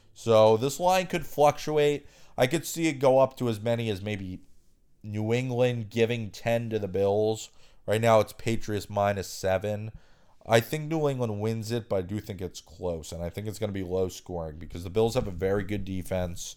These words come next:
It is in Buffalo, and the Patriots, you know what? They're good, but they usually tend to play their division rivals that are good, aka Buffalo, close for the first quarter, quarter and a half. I think after that, New England pulls away.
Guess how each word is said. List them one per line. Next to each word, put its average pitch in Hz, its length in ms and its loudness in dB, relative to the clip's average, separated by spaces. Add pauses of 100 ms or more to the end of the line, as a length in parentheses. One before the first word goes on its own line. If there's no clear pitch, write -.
(320)
It 104 140 2
is 92 220 -4 (100)
in 117 540 0 (320)
Buffalo, 87 880 4 (280)
and 95 120 -2
the 92 40 -2
Patriots, 110 920 0
you 110 100 -8
know 113 100 4
what? 139 320 4
They're 117 120 2
good, 120 460 6
but 104 140 -2
they 107 80 -2
usually 131 580 2
tend 117 540 0 (280)
to 104 100 -10
play 110 160 4
their 104 140 2
division 104 340 -2
rivals 101 400 4
that 98 140 2
are 90 100 0
good, 90 720 4 (400)
aka 92 240 -6
Buffalo, 87 720 2 (320)
close 220 400 4
for 190 160 -6
the 160 80 -2
first - 280 -2
quarter, 139 380 2
quarter 127 340 -2
and 110 100 4
a 98 40 2
half. 98 240 2
I 95 80 0
think 104 180 -4
after 98 280 0
that, 87 260 -2
New 85 140 -8
England 82 240 -10
pulls 82 240 -10
away. 71 320 -18